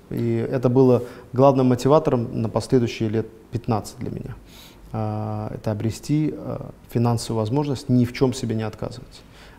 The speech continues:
а, не, а, естественно, вовлекая в этот процесс своих родителей.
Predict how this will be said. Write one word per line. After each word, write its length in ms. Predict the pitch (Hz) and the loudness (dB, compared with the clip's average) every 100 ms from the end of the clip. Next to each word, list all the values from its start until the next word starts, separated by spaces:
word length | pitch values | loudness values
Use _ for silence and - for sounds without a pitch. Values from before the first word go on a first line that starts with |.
| - | -10
а, 280 | 110 107 104 | -6 -4 -4
не, 420 | 117 120 127 127 | -2 2 4 2
а, 720 | 123 113 104 104 101 - - - | 0 -4 -4 -4 -6 -8 -8 -10
естественно, 460 | - 117 110 101 | -8 -8 -6 -6
вовлекая 420 | 101 101 101 107 101 | -6 -4 -4 -2 -4
в 60 | |
этот 120 | 98 | -6
процесс 300 | - - 107 | -8 -8 -10
своих 220 | - - - | -8 -8 -6
родителей. 400 | - - - | -8 -10 -18